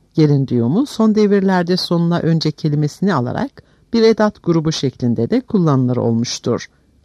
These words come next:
Gelmeden önce gibi. Ancak eski Türkçe'de ekin matı meti şeklinin de görünmesi, sakın matı, düşünmeden gibi ablatif ihtimalini ortadan kaldırmakta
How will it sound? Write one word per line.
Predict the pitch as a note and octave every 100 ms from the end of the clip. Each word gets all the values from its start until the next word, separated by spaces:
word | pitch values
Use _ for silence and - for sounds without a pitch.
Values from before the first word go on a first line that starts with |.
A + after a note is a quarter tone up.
| _
Gelmeden | A3+ A#3 A3 E3+ E3 G#3 B3+
önce | F3+ C#3+ B2 A2
gibi. | G#2+ B2 A2+ G#2+ - _ _ _ _ _ _ _ _ _ _ _ _ _ _ _ _ _ _ _ _ _ _ _ _ -
Ancak | C4 C#4+ D4 -
eski | B3 - C4+
Türkçe'de | B3 - D3+ B2+ A3
ekin | - E3+ - G3+ D#4 - _ G3
matı | A3 - B3+
meti | A#3 F#3 - D3
şeklinin | - D3 C#3 D#3 E3+ A#3
de | E3+
görünmesi, | A2+ C#3 A#2+ A#2 G#2+ - - D4+ - _ _
sakın | - A3+ - A#3+
matı, | A3 G#3 - C#3+ A2+ _ -
düşünmeden | - F3+ D3 B2+ A#2+ A#2+ A#2
gibi | B2 A2+ A#2 - _ _ -
ablatif | D#3 E3 F3 C#4 -
ihtimalini | A3+ - G#3+ G3 G3+
ortadan | F3+ F3 E3+ E3 D#3
kaldırmakta | - C3 B2 A#2 A#2+ - _ G#3+